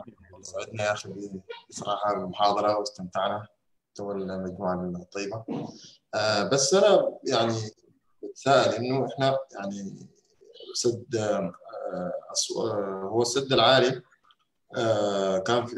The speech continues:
يعني القاسم المشترك بين السدين دي لأنه الاثنين في أراضي سودانية زي ما بقول احتمال.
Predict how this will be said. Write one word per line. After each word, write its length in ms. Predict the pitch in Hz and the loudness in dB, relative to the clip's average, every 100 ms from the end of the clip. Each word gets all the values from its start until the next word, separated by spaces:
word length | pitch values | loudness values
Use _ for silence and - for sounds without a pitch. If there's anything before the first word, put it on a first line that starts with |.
| 120 | 0
يعني 200 | 110 107 | 0 0
القاسم 320 | 107 143 143 | 2 4 6
المشترك 280 | 135 123 139 | 4 4 4
بين 160 | 127 120 | 4 2
السدين 480 | - 113 110 131 | 2 0 0 2
دي 120 | 123 123 | 4 4
لأنه 400 | 127 127 123 113 | 4 4 2 -2
الاثنين 400 | 104 - 127 127 | -4 -2 0 2
في 100 | 113 | 2
أراضي 180 | 113 | 2
سودانية 380 | - 104 107 117 | 0 -2 -2 -2
زي 180 | 113 107 | -4 -8
ما 100 | 101 | -12
بقول 300 | 98 98 113 | -16 -6 -6
احتمال. 420 | - 95 101 113 | -6 -6 0 0